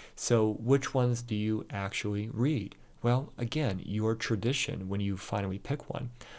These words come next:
will be giving you recommendations. There could be sometimes just, like, one particular sutra that you will be chanting, reciting, or reading, or maybe just a few. So depending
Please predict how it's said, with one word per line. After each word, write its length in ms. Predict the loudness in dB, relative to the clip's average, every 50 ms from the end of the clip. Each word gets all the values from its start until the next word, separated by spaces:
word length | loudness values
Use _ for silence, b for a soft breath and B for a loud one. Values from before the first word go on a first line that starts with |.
| B B -2
will 220 | 0 2 2 4
be 240 | 4 4 4 4 2
giving 280 | 2 2 2 2 2
you 180 | 2 4 4 2
recommendations. 800 | 2 2 2 0 2 2 0 2 2 2 0 0 -2 -4 -4 0
There 140 | 2 2 2
could 200 | 2 2 -2 0 2
be 100 | 2 2
sometimes 500 | 2 2 0 0 2 0 0 0 0 0
just, 160 | -2 0 0
like, 140 | 0 0 0
one 540 | -2 -2 0 2 4 4 4 4 2 -2 -4
particular 520 | -2 -4 -4 -2 -4 -6 0 0 2 2 2
sutra 520 | 0 0 0 -2 -2 -2 -4 -4 -4 -4 -4
that 240 | -4 -4 -2 -2 -2
you 160 | 0 0 0
will 260 | 0 0 0 0 0
be 340 | 0 0 0 0 0 -2 -4 B B B B B B B
chanting, 400 | -4 -2 -2 -2 -2 0 0 0
reciting, 560 | 0 0 0 0 0 0 0 0 0 0 0 2
or 140 | 2 2
reading, 420 | 4 4 4 4 4 2 0 -2 -4 B B B B B B
or 140 | 0 0 2
maybe 260 | 2 2 2 2 2
just 260 | 4 2 0 2 2
a 60 | 0
few. 420 | 0 0 0 0 2 2 0 -2 -2
So 240 | -2 -2 0 0
depending 480 | -2 -2 -4 -4 -4 -2 0 0 -2 -2